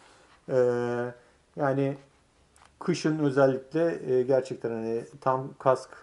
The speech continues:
olması önemlidir. Eğer yarım kask kullanmayı seviyorsanız ve tam kask almak istemiyorsanız,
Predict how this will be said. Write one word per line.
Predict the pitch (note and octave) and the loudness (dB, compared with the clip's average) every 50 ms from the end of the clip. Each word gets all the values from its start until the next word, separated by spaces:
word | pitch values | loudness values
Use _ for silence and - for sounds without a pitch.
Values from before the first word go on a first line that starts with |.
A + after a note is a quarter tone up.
| - | -6
olması | - B2 B2+ C3 C3+ C3 A#2+ - - C#3+ | 0 2 2 2 2 0 -4 -2 -2 -2
önemlidir. | C3 C3 C#3+ C#3+ C#3+ C3+ C#3 C#3 - - - - | 0 0 0 0 0 0 -2 -4 -4 -4 -4 -2
Eğer | B2 B2 C3 C3 | 2 2 4 4
yarım | B2+ C3 C3 D3 D3 | 4 4 4 4 2
kask | - D#3 C#3+ C#3 - - | 4 2 2 2 2 -4
kullanmayı | - C3 B2 C3 C3 C3 C3 C3 C3 | -6 -2 0 0 0 2 0 0 -2
seviyorsanız | B2+ - B2+ B2+ C#3 C#3+ C3 C3 - A2 G#2 G#2 G#2+ | 0 0 0 2 2 2 0 0 -2 -6 -6 -4 -4
ve | A2 G#2+ | -6 -2
tam | - C3 B2 B2+ | -2 -2 -2 -2
kask | - C#3 C3 - - | -2 -2 -2 -2 -2
almak | - B2 A#2+ A#2+ A#2+ A#2 - | -4 -4 -4 -4 -6 -8 -10
istemiyorsanız, | - - - D#3 E3 D#3+ C#3 A2+ - - G#2 G#2 D#3+ G3+ - - | -12 -10 -4 -4 -2 0 0 -2 -2 -4 -6 -6 -6 -8 -10 -12